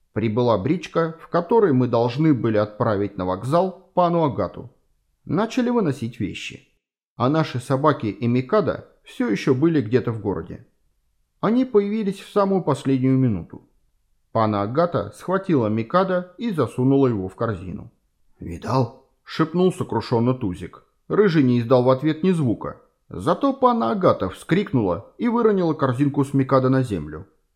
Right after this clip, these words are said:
Рыжий укусил ее за ногу и тут же отскочил. Кусался он редко, но всегда очень больно. Пана Агата схватилась за укушенную ногу. «М, убейте эту дворняжку! Она, наверное, бешеная!» —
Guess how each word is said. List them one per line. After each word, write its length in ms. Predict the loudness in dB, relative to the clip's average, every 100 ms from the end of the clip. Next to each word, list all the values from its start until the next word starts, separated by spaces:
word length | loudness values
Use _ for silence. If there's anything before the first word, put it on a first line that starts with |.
| _
Рыжий 460 | 2 4 4 0 -4
укусил 500 | -6 -2 -2 0 0
ее 180 | 0 0
за 160 | 0 -2
ногу 380 | -4 -8 -14 _ _ _ -2
и 120 | -2
тут 340 | 0 0 2
же 80 | 0
отскочил. 480 | 0 -4 -6 -8 -12 _ _ _ _ _ -8
Кусался 520 | -6 0 0 0 -2
он 120 | 0
редко, 560 | 2 0 -2 -6 -6 -14 _
но 220 | -4 -4
всегда 400 | -4 -6 0 2
очень 340 | 2 0 -2 -2
больно. 420 | -2 -4 -10 -16 _ _ _ _ _ -4
Пана 300 | -2 0 -2
Агата 500 | 0 0 0 -6 -10
схватилась 600 | -6 -2 -2 0 -2 2
за 100 | 4
укушенную 580 | 4 2 0 2 2 2
ногу. 480 | 0 -2 -8 -14 _ _ _ _ -4
«М, 300 | -2 0 -2
убейте 440 | 0 -2 -2 -4
эту 160 | -2 -4
дворняжку! 800 | -4 -4 -4 -6 -6 -8 -8 _ _ _
Она, 240 | -2 0 0
наверное, 480 | 0 0 0 -2
бешеная!» — 600 | -2 -4 -4 -8 -10 -12